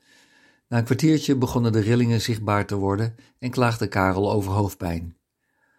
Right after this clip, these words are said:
"Duik jij maar lekker weer de koffer in. Ik denk dat je een griepje onder de leden hebt. Ik kom later vandaag wel even bij je kijken." Karel was blij dat hij terug in bed kon gaan en Peter had nu zijn handen vrij om zijn plannen ten uitvoer te brengen.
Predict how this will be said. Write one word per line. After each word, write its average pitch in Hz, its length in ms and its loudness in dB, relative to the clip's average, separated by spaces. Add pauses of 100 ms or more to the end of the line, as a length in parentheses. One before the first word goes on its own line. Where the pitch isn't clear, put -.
(720)
"Duik 110 220 -4
jij 110 180 6
maar 101 140 0
lekker 123 280 2
weer 120 160 4
de 113 80 2
koffer 113 360 -2
in. 95 260 -2
Ik 110 200 -8
denk 120 220 0
dat 156 140 -2
je 165 80 -4
een 147 160 2
griepje 139 340 0
onder 107 260 0
de 104 80 0
leden 95 360 2
hebt. 90 220 -6 (360)
Ik 110 100 -16
kom 113 180 0
later 156 340 0
vandaag 143 320 0
wel 131 160 -2
even 117 280 0
bij 107 200 2
je 101 80 2
kijken." - 460 -10 (1040)
Karel 113 480 4
was 90 180 -4
blij 98 240 0
dat 107 160 -2
hij 95 140 -2
terug 107 260 -4
in 110 120 2
bed 107 160 0
kon 92 200 -6
gaan 87 340 -6 (500)
en - 120 -14
Peter 127 320 2
had 107 140 -2
nu 107 140 0
zijn 101 160 -2
handen 104 280 0
vrij 95 380 -2
om 107 140 -4
zijn 110 160 0
plannen 95 340 -2
ten 117 200 -4
uitvoer 110 360 -2
te - 80 -8
brengen. 90 460 -4